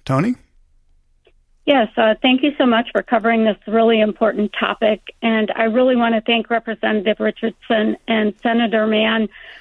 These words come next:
Speaker 2: Um, this is an issue that I've been advocating for, um, since twenty fifteen.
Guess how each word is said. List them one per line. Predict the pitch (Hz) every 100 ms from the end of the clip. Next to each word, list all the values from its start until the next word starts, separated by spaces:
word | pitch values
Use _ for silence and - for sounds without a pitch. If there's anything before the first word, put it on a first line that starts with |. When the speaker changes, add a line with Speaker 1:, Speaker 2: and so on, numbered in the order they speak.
| - -
Speaker 2:
Um, | 233 226 220
this | 311 320
is | 285
an | 277 247
issue | 247 269 240
that | 220
I've | 226 233
been | 247
advocating | 233 226 214 - 220 208 208 -
for, | 226 220 226 214 220 -
um, | 208 208 214 -
since | 226 208 -
twenty | 240 226 220
fifteen. | - 214 - - 226 226 226 214